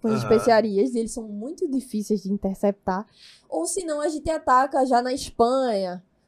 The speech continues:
Speaker 1: Quando eles chegam aqui, por que não a gente não atacar onde ele, onde tem as commodities, onde tem o
Speaker 2: Aham.
Speaker 1: açúcar, de onde sai, de onde é produzido?
Speaker 2: E tinha uma outra questão também, que tanto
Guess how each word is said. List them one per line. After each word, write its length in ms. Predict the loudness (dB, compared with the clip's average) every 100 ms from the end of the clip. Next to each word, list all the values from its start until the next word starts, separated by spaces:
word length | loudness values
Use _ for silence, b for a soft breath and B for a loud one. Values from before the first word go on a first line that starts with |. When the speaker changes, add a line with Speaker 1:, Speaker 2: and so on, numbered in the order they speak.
| _
Speaker 1:
Quando 200 | -4 -2
eles 160 | -4
chegam 360 | 0 4 4 0
aqui, 340 | -6 -6 -8 -10 -20
por 100 | -8
que 160 | -2 0
não 220 | 0 0
a 80 | 0
gente 160 | -4 -6
não 100 | -6
atacar 720 | -2 0 2 4 4 4 -2 -2
onde 260 | 0 4
ele, 360 | 4 4 2 2
onde 260 | 4 4 2
tem 340 | 0 0 0
as 280 | -6 -8 -10
commodities, 680 | -12 -10 -8 -8 -8 -10 -8
onde 200 | -4 -2 0
tem 80 |
o 40 | 0
Speaker 2:
Aham. 140 | -2
Speaker 1:
açúcar, 420 | -4 -2 -2 -2
de 100 | -4
onde 160 | -6 -8
sai, 220 | -4 -2
de 120 | -2 -2
onde 120 | -4
é 80 | -4
produzido? 680 | -2 0 0 0 -2 -4 -10
Speaker 2:
E 80 |
tinha 220 | -12 -10 -2
uma 160 | 0
outra 200 | 0 -2
questão 440 | -4 -4 -4 -8 -6
também, 440 | -6 -4 -4 -6
que 840 | -14 -12 -8 -8 -8 -10 -12 -14 -8
tanto 300 | -8 -6